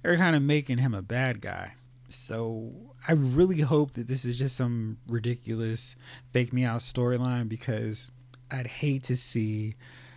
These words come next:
um, Ted get brought back in this new fifty-two rebirth era only to get turned into Maxwell Lord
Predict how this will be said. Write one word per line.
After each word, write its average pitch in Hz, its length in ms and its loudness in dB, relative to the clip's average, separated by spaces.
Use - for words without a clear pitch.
um, 110 460 -2
Ted 113 560 -2
get 156 220 6
brought 156 340 8
back 113 400 2
in 113 140 -2
this 113 160 -4
new 117 220 0
fifty-two 110 1000 -2
rebirth 113 520 0
era 101 380 -2
only 110 240 -2
to 104 100 -4
get 98 260 -6
turned 98 280 -8
into 95 160 -6
Maxwell 98 520 -8
Lord 101 440 -6